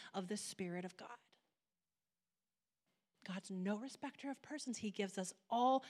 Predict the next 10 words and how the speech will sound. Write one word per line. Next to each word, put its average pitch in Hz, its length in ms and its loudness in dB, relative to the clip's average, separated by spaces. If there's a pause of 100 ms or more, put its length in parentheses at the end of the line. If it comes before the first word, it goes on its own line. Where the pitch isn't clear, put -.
(160)
the 190 60 -8
same 170 280 -2
equipment. 302 520 4
He 226 120 4
gives 190 240 6
us 180 160 2 (100)
all 269 340 10 (220)
the 208 80 4
living 208 400 6
water. 320 500 10